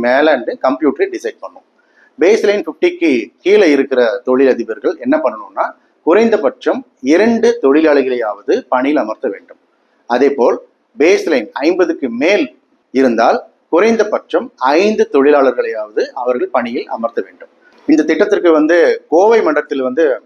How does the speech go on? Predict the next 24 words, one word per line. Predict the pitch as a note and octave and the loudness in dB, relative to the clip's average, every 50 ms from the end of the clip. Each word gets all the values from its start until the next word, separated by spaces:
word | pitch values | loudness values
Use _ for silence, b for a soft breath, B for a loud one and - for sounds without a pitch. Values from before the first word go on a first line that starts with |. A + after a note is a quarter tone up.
| _ _ _ _ _ | _ _ _ _ _
மக்களிடையே | - A#2+ B2+ B2+ - G3 F#3 E3 D#3 D#3+ E3 D#3+ | -6 -4 -4 -2 0 2 2 2 4 4 2 2
மிக | D3 B2+ C3 D3 | 2 0 0 -2
சிறந்த | C#3 - - C#3 C#3+ E3+ F3 F3+ E3 | -4 -2 0 0 0 2 2 2 2
வரவேற்புகள் | C3+ B2+ C3 C#3 C3+ C3 - B2+ B2+ B2+ A#2 A2+ | 4 4 2 2 0 -2 -4 -6 -6 -6 -6 -8
பெற்றிருக்கிறது. | - G#2 _ - G#2+ G2+ - G#2 F#2+ F#2+ - D#3+ A3+ - _ b b b | -12 -18 _ -18 -20 -18 -18 -18 -14 -10 -8 -8 -8 -10 _ b b b
கிட்டத்தட்ட | b C3+ C#3 C#3 D#3 D#3+ D3+ | b -6 -6 -4 -2 0 2
ஆயிரத்தி | B2+ B2 C3+ D3 D#3+ E3 D#3+ - E3 | 2 4 4 4 2 2 0 0 0
அறுநூத்தி | C#3 B2+ B2+ C#3 C#3+ D#3 D3+ D3+ _ - D#3 C3+ B2+ A2+ | 2 2 2 2 0 -2 -6 -8 _ -8 -6 -6 -6 -6
நாற்பத்தொன்பது | A2 A#2+ C3+ - - E3 E3+ - D3+ C#3 C3+ C3 B2+ B2 A2+ A#2 A2+ G#2+ G2+ F#2 F2+ E2+ _ - | -4 -4 -4 -2 -2 -4 -2 0 0 0 2 2 0 0 0 0 -2 -2 -4 -10 -14 -20 _ -4
நிறுவனங்கள் | A#2 C#3+ E3 F3 F3+ D#3 C#3 C#3 D3+ E3 D#3+ - - _ _ _ _ _ _ _ | 0 2 2 4 2 2 2 2 0 0 -2 -6 -12 _ _ _ _ _ _ _
பார்ட் | - C#3 D#3 F3 F3+ E3+ C#3+ | -2 0 0 0 0 -2 -4
பி | C#3 E3 D#3+ | -4 -2 -2
ரெஜிஸ்ட்ரேஷன் | C#3 B2+ B2+ C3 - C#3 C3 - C#3+ C3 A#2+ A2+ G#2 F#2 F#2 - _ _ | -2 -4 -6 -8 -10 -12 -10 -8 -8 -10 -10 -10 -12 -14 -18 -20 _ _
செய்து | - - B2+ C3+ C#3+ | -6 -2 0 0 0
கொண்டிருக்கிறார்கள். | C3 B2+ A2+ A#2 G#2+ G2 G#2 G#2 G2+ G2+ - B2+ F3+ A3+ - b b b b b b b | 0 0 0 -2 -4 -4 -4 -4 -4 -4 -2 -2 -2 -2 -4 b b b b b b b
மேலும் | b C3 D#3 F3+ G3 G#3 G#3 G#3 F3 | b 0 2 2 2 2 2 0 0
இந்த | E3 D3+ D#3+ D#3+ D3+ D3 D3 C#3+ C#3 C3+ B2+ | -2 -2 0 0 2 2 4 4 4 2 0
நிகழ்ச்சியின் | C3 C3+ D#3 F#3 F3+ - F#3+ E3+ D#3+ | 0 -2 -2 -2 -2 -2 -4 -2 0
வாயிலாக | C#3+ C3+ B2+ C3 C3 B2 A#2 B2 C3+ C#3 C3 A#2 G#2 - - | 2 2 2 2 2 0 -2 0 0 0 0 0 -2 -8 -14
அனைத்து | G#2+ A#2+ C3+ E3 E3+ F3+ D#3+ | -8 -4 -2 -2 0 0 0
நிறுவனங்களுக்கும் | C#3 C#3 D3 D3+ C#3+ C#3 C3+ B2+ - D3 D3 D3 | 0 2 2 2 0 0 -2 -2 -2 -2 -2 -2
எங்களுடைய | B2 A#2+ A#2+ B2 A#2+ A#2+ A#2 A#2 A2+ G#2+ G#2 G#2 - _ _ _ _ _ _ _ | -2 -2 -2 -2 -2 0 0 -2 -2 -2 -4 -6 -10 _ _ _ _ _ _ _
வேண்டுகோள் | - A2+ B2+ C#3+ D#3+ D#3 D3+ D3 B2+ | -4 -2 2 2 4 4 4 2 2
என்னவென்றால் | A#2 A#2 A2+ A2+ A2 A2 A2 G#2+ A2 G#2 | 0 -2 -6 -8 -8 -8 -8 -8 -8 -10